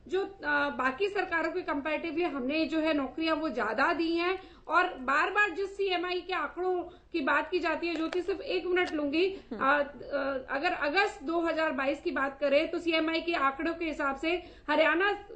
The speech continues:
Speaker 1: की जनसंख्या दो पॉइंट पचहत्तर करोड़, रोजगार योग्य होते हैं एक पॉइंट पैंसठ करोड़। तो अगस्त में बेरोजगारी इन्होंने बता दी सैंतीस पॉइंट तीन परसेंट,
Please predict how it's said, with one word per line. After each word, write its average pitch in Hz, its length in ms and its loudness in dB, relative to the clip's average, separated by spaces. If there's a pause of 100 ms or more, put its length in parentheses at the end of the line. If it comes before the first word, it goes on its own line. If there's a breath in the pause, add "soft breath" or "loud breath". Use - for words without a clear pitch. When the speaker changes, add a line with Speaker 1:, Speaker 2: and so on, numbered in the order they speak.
Speaker 1:
की 339 100 -4
जनसंख्या 320 500 -2
दो 311 160 -2
पॉइंट 320 280 0
पचहत्तर 302 420 -2
करोड़, 349 380 0
रोजगार 311 420 2
योग्य 320 260 0
होते 320 280 -2
हैं 370 100 0
एक 320 240 -4
पॉइंट 349 200 2
पैंसठ 370 420 0
करोड़। 214 260 -2 (320 loud breath)
तो 330 60 2
अगस्त 403 400 2
में 415 140 4
बेरोजगारी 370 500 2
इन्होंने 381 280 2
बता 359 280 0
दी 415 120 2
सैंतीस 403 500 0
पॉइंट 381 300 2
तीन 403 300 2
परसेंट, 269 420 2